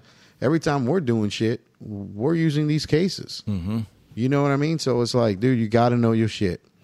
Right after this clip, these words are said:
Speaker 1: You know, I get people are passionate about certain things. I love that. I wanna foster that passion. I want you to be the person that, hey, you wanna teach that shit?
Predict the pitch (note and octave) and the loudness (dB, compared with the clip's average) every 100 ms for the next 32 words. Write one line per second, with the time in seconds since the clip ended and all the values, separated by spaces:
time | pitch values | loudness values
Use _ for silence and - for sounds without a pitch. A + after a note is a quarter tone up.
0 | _ _ _ _ - A2+ G#2+ G#2+ F3+ G#3 | _ _ _ _ -6 0 2 2 2 2
1 | B2 C#3 C3 B2+ F#2 - A#2+ C3 G#2+ F#2+ | 2 0 2 2 2 2 2 2 0 -2
2 | F#2 G2 - G#2+ G2 - G2 - - _ | -2 -2 -2 -6 -8 -10 -14 -16 -20 _
3 | _ _ - _ - - A2+ A2+ B2+ A2 | _ _ -20 _ -20 -6 0 4 4 2
4 | F#2 - G#2+ A#2 G#2+ - B2 A#2+ A2+ G2 | -2 -4 -2 0 0 0 0 0 0 -2
5 | - G#2+ G2+ - F2+ G#2 G#2 - C3+ A2 | 0 -2 -2 -6 -6 -4 -4 -2 -2 0
6 | A2+ G#2 - A#2 - A2 A2 B2 A2+ A2 | 0 0 0 -2 0 -2 -2 0 0 0
7 | B2+ - C#3+ C3+ - D3+ | 0 0 -2 -2 0 -2